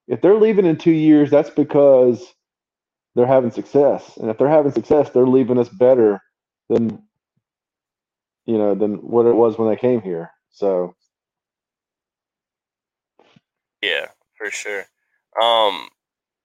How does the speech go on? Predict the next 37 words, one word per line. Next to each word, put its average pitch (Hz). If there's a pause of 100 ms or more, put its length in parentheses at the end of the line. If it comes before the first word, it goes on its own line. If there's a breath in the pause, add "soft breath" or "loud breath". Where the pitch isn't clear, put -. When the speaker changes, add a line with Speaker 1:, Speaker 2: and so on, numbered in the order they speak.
(400)
Speaker 2:
no, 135
uh, 127
Golden 143
Eagle 135
said 131
our 123
gold 131
rush 127
is 104 (220)
four 160
point 143
five 131
percent. 120
So 117
I 117
guess 127
we're 135
a 135
little 131
weaker 135 (140)
Speaker 1:
That's 202
not 208
bad. 143
Speaker 2:
than, 117
uh, -
we're 131
a 131
little 151
weaker 139
than, 120
uh, 110
no, 127
that's 127
not 143
bad 107
at 101
all. 107